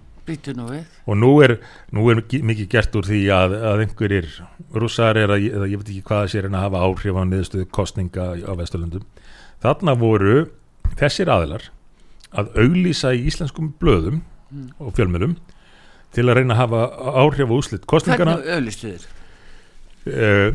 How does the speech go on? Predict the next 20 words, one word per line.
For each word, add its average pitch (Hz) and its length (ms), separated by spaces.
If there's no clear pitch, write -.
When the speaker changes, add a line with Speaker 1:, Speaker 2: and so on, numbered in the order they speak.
Speaker 2:
með, 135 480
með 113 480
útskýringum 160 960
um, 101 260
um 95 280
hvað, 117 380
hversu 107 320
skaðvænleg 127 1120
áhrif 147 640
það 120 160
hefði 139 380
fyrir 113 340
landið 139 560
ef 107 80
að 104 140
stefna 117 500
um 110 260
að, 98 380
eh, 95 240
halda 113 420